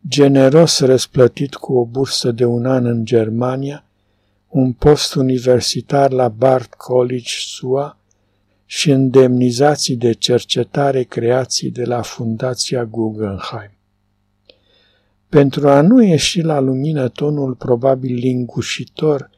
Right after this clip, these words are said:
din scrisorile trimise academicianului Mircea Eliade, și Virgil Nemoianu, ca și Andrei Pleșu,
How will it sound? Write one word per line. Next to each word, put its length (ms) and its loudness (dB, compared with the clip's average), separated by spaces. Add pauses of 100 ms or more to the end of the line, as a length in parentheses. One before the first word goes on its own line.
(360)
din 200 0
scrisorile 800 0
trimise 540 -4
academicianului 1120 -4
Mircea 440 -8
Eliade, 600 -8 (960)
și 260 -2
Virgil 560 2
Nemoianu, 720 -2
ca 200 -4
și 200 -6
Andrei 480 -2
Pleșu, 720 -4